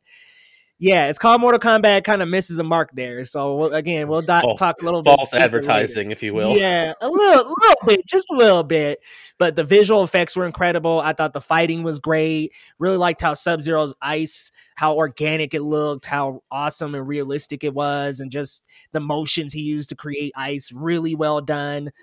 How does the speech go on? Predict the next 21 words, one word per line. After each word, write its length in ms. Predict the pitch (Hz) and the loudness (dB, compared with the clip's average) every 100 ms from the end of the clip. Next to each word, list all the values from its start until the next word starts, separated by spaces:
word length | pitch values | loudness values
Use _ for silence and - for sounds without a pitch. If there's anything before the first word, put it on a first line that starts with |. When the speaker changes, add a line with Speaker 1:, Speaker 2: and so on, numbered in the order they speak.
| _ | _
Speaker 1:
Like 300 | 127 151 156 | -6 -4 -4
Scorpion's 600 | - - 156 147 147 143 | -6 -6 -4 -4 -6 -12
character 360 | - 156 143 143 | -8 -8 -6 -8
a 60 | 123 | -8
lot. 320 | 131 147 127 | -2 -2 -2
I, 140 | 151 - | -8 -8
Sub-Zero 560 | - 208 196 170 185 175 | -4 0 0 2 2 0
and 100 | 156 | -4
Scorpion, 520 | - 165 160 156 143 | -2 -2 -2 -4 -6
that 160 | 135 156 | -2 -2
s-, 320 | - - - - | -4 -6 -8 -4
that 220 | 160 170 | -4 -2
story 360 | - 190 185 180 | -2 0 0 -2
plot 420 | - 190 185 175 _ _ _ | -4 -2 -2 -4 _ _ _
was 200 | 160 151 | -4 -2
my 180 | 156 147 | -2 -4
favorite 600 | - 156 143 131 139 127 | -4 -4 -4 -6 -8 -8
of 120 | 120 117 | -8 -8
the 80 | 110 | -8
Speaker 2:
Mm-hmm. 140 | 110 | -8
Speaker 1:
movie. 100 | 127 | -12